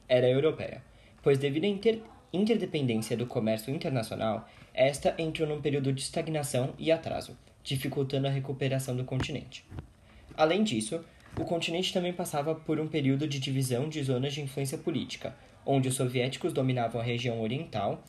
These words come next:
os Estados Unidos uma parcela ocidental e governos democráticos liberais dominavam Portugal e Espanha. O começo de uma recuperação econômica ocorreu apenas com a reforma monetária em mil novecentos e quarenta e oito, na Alemanha Ocidental,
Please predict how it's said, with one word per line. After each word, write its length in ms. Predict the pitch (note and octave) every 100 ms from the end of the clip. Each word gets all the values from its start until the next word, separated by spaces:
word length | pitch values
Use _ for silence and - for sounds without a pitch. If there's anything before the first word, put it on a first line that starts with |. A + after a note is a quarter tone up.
| - -
os 100 | -
Estados 380 | C3 C3 C3+ C3
Unidos 400 | C3+ C3 D#3+ F#3
uma 160 | E3+ D3
parcela 400 | C3+ C3 C3+ B2
ocidental 640 | B2+ B2 C3 G#2+ A2 - - - -
e 60 | -
governos 480 | C#3+ D#3 D3+ D3+ D#3+
democráticos 680 | D#3+ C#3+ - A2+ A2 - A#2
liberais 640 | A2 C3 A#2 G#2+ D#3 -
dominavam 480 | - C#3 C#3 B2+ C3+
Portugal 560 | C3+ C3 C#3 A2+ G#2+ C3+ - -
e 40 |
Espanha. 380 | F3+ - - - - _ _ - - - - - -
O 80 | F3+
começo 480 | - F3 F#3+ A#3+ A3
de 80 |
uma 100 | G3
recuperação 680 | E3+ E3 - - C#3 C3+ E3+
econômica 640 | E3+ - A2 A#2 A2 A2 -
ocorreu 440 | C3+ C3+ D3 D3+
apenas 360 | D#3 C3+ C#3+ D#3+
com 120 | E3
a 40 | D#3
reforma 320 | C3+ C3 C3
monetária 600 | C3+ D3 D3+ A#2 A#2 -
em 100 | C3+
mil 200 | C3 D3+
novecentos 440 | E3+ E3 D#3+ D#3 D#3+
e 20 |
quarenta 380 | - C#3+ C#3+ D#3+
e 80 | C#3
oito, 240 | - - - - _
na 80 | -
Alemanha 340 | B2+ B2+ B2+ B2
Ocidental, 540 | C3 C3 D3+ - -